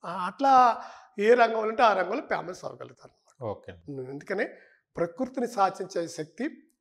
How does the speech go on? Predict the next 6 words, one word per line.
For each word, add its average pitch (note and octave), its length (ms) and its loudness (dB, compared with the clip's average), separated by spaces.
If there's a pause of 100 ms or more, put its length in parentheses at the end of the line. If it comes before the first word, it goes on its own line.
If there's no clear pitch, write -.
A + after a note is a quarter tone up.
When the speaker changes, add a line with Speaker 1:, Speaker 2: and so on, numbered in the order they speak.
(140)
Speaker 1:
గ్రహాల్లో E3 760 0 (800)
శనేశ్వరుడికి E3 680 -6
ఉంటది. - 300 -20 (400)
ప్రపంచాన్ని A#3+ 540 2
సాధి-, E3 540 2
శాసించగలడు. D3 720 -8